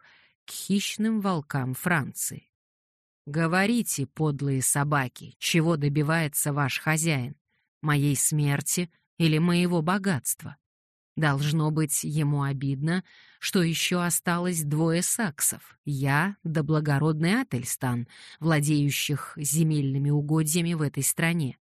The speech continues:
«Так убейте же нас и завершите тем своё злодейство. Вы отняли наши вольности, отнимите и жизни.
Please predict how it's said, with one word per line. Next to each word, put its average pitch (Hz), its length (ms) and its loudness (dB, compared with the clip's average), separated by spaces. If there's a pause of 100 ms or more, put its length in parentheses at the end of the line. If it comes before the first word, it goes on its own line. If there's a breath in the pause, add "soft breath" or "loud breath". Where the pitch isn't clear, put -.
(440)
«Так - 240 0
убейте 185 580 4
же 139 200 2
нас 135 460 0 (140)
и 165 100 4
завершите 170 760 2
тем 143 300 0
своё 147 420 2
злодейство. 143 840 0 (560 loud breath)
Вы 160 160 4
отняли 165 480 2
наши 160 360 0
вольности, 160 720 0 (180)
отнимите 165 720 2
и 131 80 2
жизни. 127 540 0